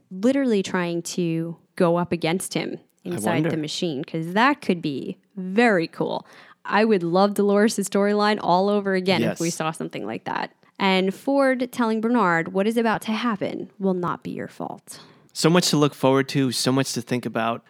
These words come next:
Speaker 2: but also so much to listen to. Patreon members, remember, you have our movie review that we just released today. The bonus is coming out in the next few days. And when you're doing your shopping, don't forget to go to coffeeclatchcrew dot com,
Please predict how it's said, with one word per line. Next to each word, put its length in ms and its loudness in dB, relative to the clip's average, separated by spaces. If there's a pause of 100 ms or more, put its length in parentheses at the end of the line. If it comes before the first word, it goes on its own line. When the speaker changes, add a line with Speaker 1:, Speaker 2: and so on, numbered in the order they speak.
(100)
Speaker 2:
but 100 0
also 560 2
so 240 0
much 240 2
to 100 -2
listen 340 0
to. 260 -12 (160)
Patreon 360 4
members, 340 2
remember, 380 2
you 220 -2
have 500 -2
our 160 -6
movie 280 2
review 380 2
that 160 -2
we 100 -6
just 300 -6
released 320 -4
today. 360 -4 (420)
The 60 -6
bonus 360 4
is 80 0
coming 260 0
out 140 2
in 60 -4
the 80 -2
next 240 -4
few 200 -4
days. 460 -8 (160)
And 80 -4
when 100 2
you're 120 0
doing 260 2
your 140 0
shopping, 600 -2 (100)
don't 180 0
forget 240 -2
to 80 -14
go 120 2
to 80 0
coffeeclatchcrew 800 -4
dot 180 -2
com, 380 -4